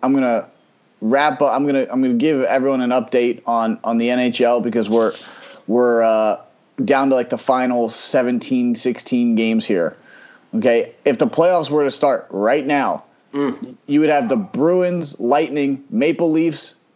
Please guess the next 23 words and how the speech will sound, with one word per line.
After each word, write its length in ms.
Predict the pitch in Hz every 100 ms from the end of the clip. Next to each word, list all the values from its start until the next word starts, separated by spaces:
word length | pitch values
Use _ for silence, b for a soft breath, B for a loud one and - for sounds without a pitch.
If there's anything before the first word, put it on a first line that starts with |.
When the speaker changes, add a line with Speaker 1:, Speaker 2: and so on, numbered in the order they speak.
| _ _ - _ _ _ -
Speaker 1:
Capitals, 540 | 170 165 160 156 139
Flyers, 480 | - 147 147 135 110
Penguins, 800 | - 156 156 156 147 143 135 - _ _ _ _ _
Islanders, 500 | 120 151 160 151 151
and 160 | 127 110
Blue 240 | 131 143
Jackets 580 | 123 117 107 113 95 - _ _
in. 340 | 127 120 78 - _ _ _ _
Speaker 2:
The 100 | 131
Metro 440 | 123 135 135 151
is 120 | 135 104
dirty. 720 | 98 139 135 131 123 120 120 - _
Speaker 1:
The 100 | 123
Metro's 500 | 127 143 143 139 110
dirty. 500 | - 123 107 80 - b b b b b
You 160 | 123 160
would 100 | 160
have 340 | 156 147 131 139
in 100 | 139
the 80 |
West, 560 | 127 151 190 147 - - _ _
the 100 | 123
Blues, 580 | 101 151 165 160 135